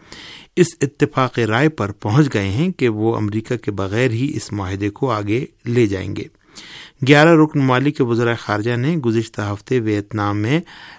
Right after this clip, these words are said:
اپیک اجلاس کے موقع پر ملاقات کی اور کئی دنوں کی بحث کے بعد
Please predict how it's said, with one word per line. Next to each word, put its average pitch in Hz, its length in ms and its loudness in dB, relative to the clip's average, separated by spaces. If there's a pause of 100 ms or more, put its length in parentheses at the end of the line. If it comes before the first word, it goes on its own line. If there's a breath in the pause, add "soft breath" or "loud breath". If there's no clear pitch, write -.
(120 loud breath)
اپیک 151 340 4
اجلاس 120 520 -2
کے 120 100 -4
موقع 107 300 -2 (100)
پر 139 160 -2 (640)
ملاقات 104 580 -2
کی 165 200 -2
اور 135 160 6 (120)
کئی 123 280 0
دنوں 110 340 -2
کی 110 200 -6
بحث 98 400 -6
کے 107 120 -6
بعد 101 260 -2